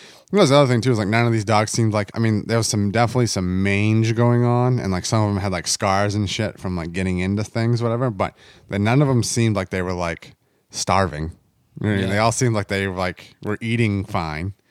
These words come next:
Speaker 2: Yeah.
Speaker 1: You know what I mean? So I think, like, like, as bad as the life of a stray dog can be, a stray dog, especially on Ko Chang Island in Thailand, is probably n-,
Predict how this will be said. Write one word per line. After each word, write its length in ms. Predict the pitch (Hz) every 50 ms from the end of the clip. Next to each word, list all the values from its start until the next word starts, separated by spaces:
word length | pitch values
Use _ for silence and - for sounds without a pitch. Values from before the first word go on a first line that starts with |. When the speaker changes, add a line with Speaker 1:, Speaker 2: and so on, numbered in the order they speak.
| _ -
Speaker 2:
Yeah. 80 | 123
Speaker 1:
You 60 | 120 117
know 80 | 110 104
what 40 | 104
I 80 | 101 95
mean? 80 | 95 98
So 120 | - 113
I 60 | 104 104
think, 260 | - - 165 160 -
like, 340 | 131 107 101 101 - - - _ _ _ - - - - _ - _ _ _ _ _ _ _ - _ _ _ _ _ _ _ _ _ _ _ _ _ _ - - - _ _ _ _ _
like, 360 | - 110 101 92 87 - - _ _ _ _ _ _ _ _ _ _ _ _ _ _ _ _ -
as 160 | 117 117 101
bad 340 | 107 101 117 110 117 120 120
as 260 | 120 120 113 107 113 - - _
the 200 | - 113 107 113
life 320 | 101 95 107 110 113 - -
of 120 | 110 98
a 40 | 104
stray 300 | - - - 117 107 107
dog 300 | 104 107 104 101 107 101
can 180 | - 98 98
be, 360 | 95 101 104 107 117 123 120 123 - _ _ _ _ _ _ _ _ _ _
a 60 | 104
stray 300 | 104 - - 117 110 110
dog, 400 | 104 110 107 104 101 104 104 95 - - _ -
especially 400 | - - - 113 107 90 110 110
on 140 | 101 101
Ko 200 | 95 - 120 110
Chang 300 | 101 - - 101 98 98 95
Island 460 | 92 92 98 101 107 110 113 110 113 - -
in 200 | 104 104 98 95
Thailand, 580 | - 107 95 98 101 107 107 117 123 120 113 - _ _ _
is 120 | - 101 -
probably 560 | - _ - 110 104 104 104 92 101 101 98
n-, 200 | 92 92 87